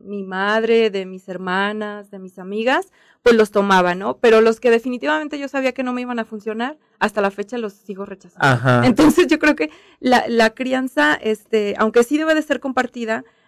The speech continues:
Speaker 1: creo que las mujeres y las madres debemos de, de apren-, de aprender a desprendernos de, de todo lo que, de todo lo que se nos bombardea, porque también es
Speaker 2: Ajá.
Speaker 1: tremendamente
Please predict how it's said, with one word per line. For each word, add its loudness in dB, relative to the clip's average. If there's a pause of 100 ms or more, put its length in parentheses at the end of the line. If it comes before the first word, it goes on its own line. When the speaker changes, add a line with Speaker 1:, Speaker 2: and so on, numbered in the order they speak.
(120)
Speaker 1:
creo 4
que 0
las 0
mujeres -2
y -12
las -8
madres -8
debemos -4
de, -6
de -6
apren-, -10
de -12
aprender -6
a -4
desprendernos -12 (400)
de, -4
de 2
todo 2
lo -4
que, -8
de 0
todo 4
lo -2
que -12
se -14
nos -16
bombardea, -6
porque -18
también -16
es -8
Speaker 2:
Ajá. -2
Speaker 1:
tremendamente 0